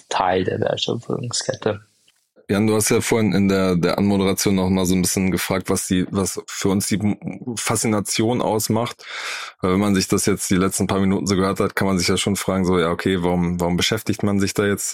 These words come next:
Speaker 2: äh, irgendwie mit? Was ist daran so spannend? Und ich glaub, ähm, was man auch so ein bisschen Abgrenzung zu dem ersten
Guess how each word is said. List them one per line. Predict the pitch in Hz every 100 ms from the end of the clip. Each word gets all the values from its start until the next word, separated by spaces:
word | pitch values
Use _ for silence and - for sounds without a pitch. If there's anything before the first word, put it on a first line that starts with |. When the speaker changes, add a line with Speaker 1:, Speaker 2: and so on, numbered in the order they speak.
| -
Speaker 2:
äh, |
irgendwie | 101 92 92 104 95
mit? | 95 98
Was | 90 92
ist | -
daran | 92 92
so | 92
spannend? | - - 98 113
Und | 73 95 - - - - - - - -
ich | 101
glaub, | - 104 107 - - _ -
ähm, | 98 98 98 92 92 -
was | 92 95 -
man | 98 95 98 95 - - _ _
auch | - 92
so | 104
ein |
bisschen | 95 104 92
Abgrenzung | - - 101 98 104 95
zu | - 101 95
dem | 87 87 87 87 87
ersten | - 98 - - 101 95 92 90 90